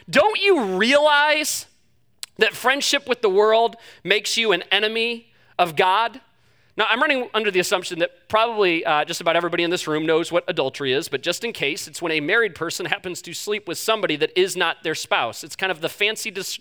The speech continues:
term to describe married people who cheat. Now, as you are probably smart enough to know,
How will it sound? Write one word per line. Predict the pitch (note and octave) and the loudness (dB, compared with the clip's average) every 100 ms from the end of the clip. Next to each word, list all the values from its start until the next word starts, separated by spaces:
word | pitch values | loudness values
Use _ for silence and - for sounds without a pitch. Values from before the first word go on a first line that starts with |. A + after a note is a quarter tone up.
| - | -4
term | G#3+ F#3 D#3+ | -2 -2 -4
to | E3 | -6
describe | D3 - G3 G3+ D#3 D3 - - - | -8 -6 -2 0 0 -2 -8 -20 -4
married | F#3+ G#3+ F3+ | 0 2 0
people | - D3+ C#3+ C3 | -2 -4 -4 -6
who | E3+ | -6
cheat. | - C4+ F3+ - _ - - - | -4 0 -2 -4 _ -20 -20 -6
Now, | G3 F#3 | -2 0
as | F3+ F#3 | 0 0
you | D4+ | 0
are | A#3+ | 2
probably | G#3+ G3 E3+ | 0 0 -2
smart | D#3+ G3+ F#3+ F3 | -2 0 0 2
enough | E3+ D#3+ | -2 -2
to | E3+ | 0
know, | F#3+ D3+ | 0 0